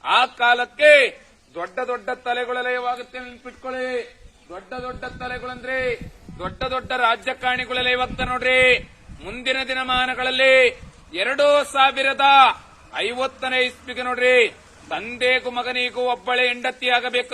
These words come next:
ನೋಡ್ರಿ, ತಾಯಿಗೂ ಮಗಳಿಗೂ ಒಬ್ಬನೇ ಗಂಡನಾಗಬೇಕು ನೋಡ್ರಿ. ಆ ಕಾಲಕ್ಕೆ ಅತ್ತೆಯರಿಗೆಲ್ಲ ಬೂದಿಗುಂಡಿ ಕಾಲ, ಸೊಸೆಯರಿಗೆಲ್ಲ ತೂಗು ಮಂಚಿಕೆ ಕಾಲ ಬರುತ್ತೆ ನೋಡ್ರಿ.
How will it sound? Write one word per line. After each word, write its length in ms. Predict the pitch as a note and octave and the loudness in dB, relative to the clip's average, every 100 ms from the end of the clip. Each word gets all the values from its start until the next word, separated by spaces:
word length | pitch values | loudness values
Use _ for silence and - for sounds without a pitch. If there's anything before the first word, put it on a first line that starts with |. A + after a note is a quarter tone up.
| B3 | -6
ನೋಡ್ರಿ, 300 | A#3+ B3 B3 A#3+ - _ _ _ _ | 0 4 4 4 0 _ _ _ _
ತಾಯಿಗೂ 440 | - A3 B3+ B3+ B3 | 0 2 0 -4 -8
ಮಗಳಿಗೂ 420 | B3 B3 B3+ B3 B3 | -6 -4 -4 -4 -4
ಒಬ್ಬನೇ 260 | B3 B3+ B3+ A#3+ | -4 -4 -6 -6
ಗಂಡನಾಗಬೇಕು 600 | A#3+ B3+ B3+ B3+ B3 A#3+ B3+ | -6 -6 -4 -4 -6 -4 -4
ನೋಡ್ರಿ. 260 | B3 B3+ B3+ A3 - _ _ - | 0 2 4 2 -4 _ _ -6
ಆ 180 | D3+ A3+ B3 B3 | 2 2 2 0
ಕಾಲಕ್ಕೆ 500 | B3 B3 - B3+ C4 B3+ A3+ - - - - | 0 0 -2 2 6 6 4 0 -20 -16 -8
ಅತ್ತೆಯರಿಗೆಲ್ಲ 600 | E4+ _ B3 B3+ B3 B3 B3 F#3 | -8 _ -2 -2 -2 2 2 2
ಬೂದಿಗುಂಡಿ 520 | A3 B3 B3 B3 B3 A#3+ | -4 -4 -6 -4 -4 2
ಕಾಲ, 180 | A#3+ A#3+ A#3+ A#3+ A3 - - _ - | 4 6 6 6 2 -2 -16 _ -14
ಸೊಸೆಯರಿಗೆಲ್ಲ 600 | F3 F3+ A#3 A#3+ A3 A3+ A3+ A3+ | -12 -6 -4 -4 -4 -2 -2 -2
ತೂಗು 240 | A3 G#3+ A3+ | -10 -10 -12
ಮಂಚಿಕೆ 300 | A3+ - A#3+ A3+ | -14 -12 -12 -2
ಕಾಲ 120 | A3+ A3+ | 0 0
ಬರುತ್ತೆ 220 | A3+ - A3+ | -4 -8 -8
ನೋಡ್ರಿ. 280 | A3+ A#3 | -4 0